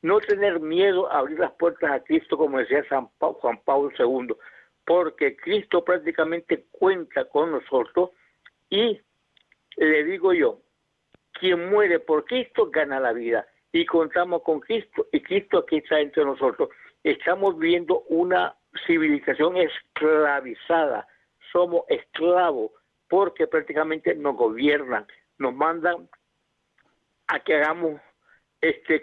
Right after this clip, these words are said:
a que se pro-, ap-, apoye el aborto, a que se haga la eutanasia, una serie de cosas, aberraciones horribles, que los políticos aplican la ley del embudo, todo lo ancho para ellos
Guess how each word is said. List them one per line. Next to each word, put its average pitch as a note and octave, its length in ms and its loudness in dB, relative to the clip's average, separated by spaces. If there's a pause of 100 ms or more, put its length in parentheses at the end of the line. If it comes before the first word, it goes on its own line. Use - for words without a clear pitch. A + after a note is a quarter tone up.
a D3 80 0
que D3 140 -2
se C#3 100 -2
pro-, C3+ 380 -2
ap-, - 180 -2
apoye E3+ 560 0
el C#3 140 2
aborto, B2 580 -2 (400)
a C#3+ 120 -2
que - 160 -4
se - 120 0
haga D3+ 160 2
la C#3+ 140 2
eutanasia, B2+ 880 -4 (420)
una F#3+ 340 0
serie F3+ 300 2
de E3 180 2
cosas, E3+ 440 0 (320)
aberraciones C#3 800 0 (120)
horribles, C3+ 600 2 (260)
que D#3 120 0
los D3+ 100 2
políticos E3 720 0 (300)
aplican E3+ 400 0
la D#3+ 100 4
ley D#3+ 140 2
del E3 200 0
embudo, C3+ 480 0
todo D#3+ 160 2
lo D#3+ 140 0
ancho E3+ 280 -6
para B2+ 300 0
ellos E3+ 240 2